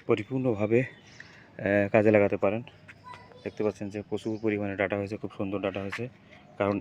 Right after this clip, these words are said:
এখানে প্রচুর পরিমাণে খাবার থাকে, জৈব সার থাকে, রাসায়নিক সার থাকে, যে কারণে আপনাকে অতিরিক্ত কোনো সার দেওয়া লাগবে না। দেখবেন যে প্রায় দশ বারো দিনেই আপনার ডাঁটা শাক খাওয়ার মতো হয়ে গেছে। দেখতে পাচ্ছেন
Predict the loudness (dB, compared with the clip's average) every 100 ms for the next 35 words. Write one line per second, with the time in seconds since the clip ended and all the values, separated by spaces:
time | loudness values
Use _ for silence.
0 | -4 -2 0 2 0 -2 -2 -2 -2 -4
1 | -4 -8 -4 0 0 0 -2 -2 -4 -12
2 | -20 -20 -20 -4 2 2 2 2 0 0
3 | 0 2 2 0 -2 -4 -8 -6 -6 -8
4 | -12 -20 -20 -20 -8 -4 0 0 0 0
5 | 4 4 4 0 -4 -4 -4 -4 -4 -6
6 | -16 -18 -10 0 0 4 4 4 2 2
7 | 0 -2 -14 -20 -20 -20 -10 0 2 4
8 | 2 2 2 4 4 4 6 4 4 2
9 | 0 -2 -6 -4 -4 -2 -2 0 -2 0
10 | 2 2 2 0 -2 -2 -6 -4 -6 -6